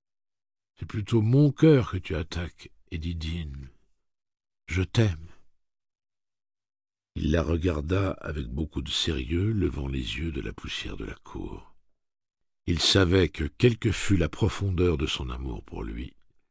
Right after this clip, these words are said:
il l'aimerait toujours plus en retour. Et, comme toujours quand il se faisait ce genre de réflexion, il lui vint un pressentiment, celui que le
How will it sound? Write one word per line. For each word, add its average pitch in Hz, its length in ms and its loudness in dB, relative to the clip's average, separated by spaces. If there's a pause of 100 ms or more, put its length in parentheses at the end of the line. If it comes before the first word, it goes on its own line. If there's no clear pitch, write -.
(500)
il 87 240 -2
l'aimerait 82 460 -2
toujours 78 400 -8
plus - 320 -10
en - 80 -8
retour. - 340 -12 (1080)
Et, 92 260 6
comme 73 260 -6
toujours 80 380 -4
quand - 240 -10
il 78 80 -8
se - 160 -8
faisait 73 320 -6
ce - 160 -4
genre 60 180 -10
de 50 80 -14
réflexion, - 640 -8 (520)
il 78 120 -4
lui 85 140 0
vint 78 240 -4
un 80 100 -6
pressentiment, - 800 -8 (680)
celui - 420 -4
que - 140 -6
le 69 160 -2